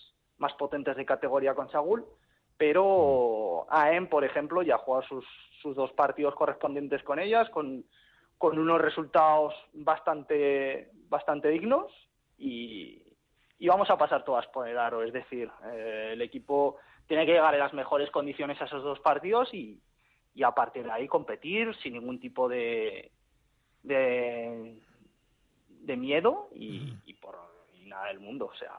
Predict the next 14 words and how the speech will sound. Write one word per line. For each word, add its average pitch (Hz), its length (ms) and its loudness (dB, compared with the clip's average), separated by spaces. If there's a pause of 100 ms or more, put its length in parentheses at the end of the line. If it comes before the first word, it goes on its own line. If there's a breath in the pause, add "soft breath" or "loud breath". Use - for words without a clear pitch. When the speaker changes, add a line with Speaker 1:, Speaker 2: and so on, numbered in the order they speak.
(120)
Speaker 1:
el 104 80 -18
equipo 127 520 -2
es 135 140 -2
consciente 165 680 0
y 196 60 -10
tiene 131 400 -4
capacidad 135 760 2
y 127 140 -16
tiene 135 200 -8
jugadoras 127 500 0
para, 117 260 0 (200)
para 98 140 -4
hacerlo 95 300 -8
bien. 120 180 -10